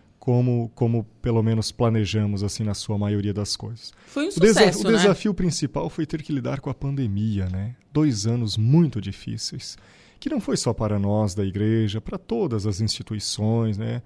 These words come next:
Speaker 1: As nossas famílias. É, foi difícil para todos nós, né? Todos nós tivemos que nos readaptar, é, construir um novo normal.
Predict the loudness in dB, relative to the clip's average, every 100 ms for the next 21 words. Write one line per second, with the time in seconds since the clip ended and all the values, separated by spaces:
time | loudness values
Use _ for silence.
0 | _ _ _ -8 -4 -2 -2 -6 -6 -6
1 | -2 0 2 0 -6 -8 -12 _ _ _
2 | _ _ _ -12 -10 -2 -2 -2 -6 -6
3 | -6 -8 -6 -6 -6 -8 -10 -12 -12 -10
4 | -10 -8 -6 -6 -4 -4 -6 -6 -4 -4
5 | -4 -6 -4 -2 -2 -4 -8 -10 -4 -2
6 | -2 -2 -4 -6 -8 -8 -10 -12 -4 -2
7 | -2 -4 -4 -2 -2 -2 2 2 2 -2
8 | -4 -6 -4 -4 -4 -4 -6